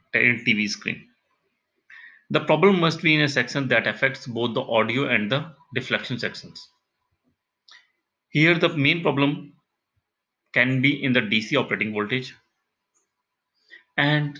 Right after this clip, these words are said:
this problem indicates that the trouble is in probably in these three sections. First one is defective low voltage power supply, a blown A C fuse,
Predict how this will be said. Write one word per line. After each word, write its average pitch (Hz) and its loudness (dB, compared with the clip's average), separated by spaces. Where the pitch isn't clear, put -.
this 165 -4
problem 120 0
indicates 113 0
that 127 -2
the 123 0
trouble 156 4
is 143 2
in 143 0
probably 123 2
in 151 -4
these 127 -2
three 139 -2
sections. 143 -4
First 131 -4
one 131 2
is 131 -2
defective 135 -2
low 131 0
voltage 127 0
power 123 2
supply, 135 -2
a 123 4
blown 127 2
A 123 2
C 131 -4
fuse, 143 -2